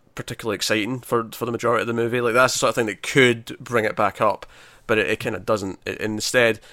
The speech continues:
you're left with whether or not you like these characters. And, well, I think there's some okay setup early on with sort of, like, you know, comparing her to her friend and how she's different. Um, and setting up what, you know, why it's kind of,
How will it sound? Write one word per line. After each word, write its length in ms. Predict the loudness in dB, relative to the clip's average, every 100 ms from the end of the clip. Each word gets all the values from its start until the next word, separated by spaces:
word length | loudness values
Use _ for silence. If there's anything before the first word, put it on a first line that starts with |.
| -16 0
you're 140 | 4
left 300 | 6 6 4
with 200 | -4 0
whether 180 | 4 4
or 80 | 4
not 140 | 2
you 140 | 2 2
like 140 | 0
these 180 | -2 -2
characters. 640 | 4 4 2 -2 -4 -4 -10 -20 -20 _
And, 180 | 4 6
well, 140 | 8
I 80 | 8
think 140 | 6
there's 120 | 0 2
some 180 | 6 6
okay 280 | 4 0
setup 520 | 2 4 6 6 2 -8 -18 -20 _
early 240 | 4 6 6
on 260 | 4 2
with 120 | -2
sort 220 | 0 2 2
of, 100 | 0
like, 160 | -2
you 40 | -2
know, 40 |
comparing 380 | -2 -2 0 0
her 120 | -2
to 140 | -2 -2
her 60 |
friend 380 | 0 2 2 2
and 80 | -2
how 60 | -2
she's 180 | -4 -2
different. 460 | -4 -2 -6 -6 -14 -20 -20 -20 -20 -10
Um, 500 | -4 -2 -2 -4 -8 -12 -4
and 140 | -2 0
setting 280 | 2 2 0
up 160 | -2
what, 160 | -2 0
you 60 |
know, 80 | 0
why 160 | 2 2
it's 280 | 2 -4 -4
kind 180 | -2
of, 140 | 0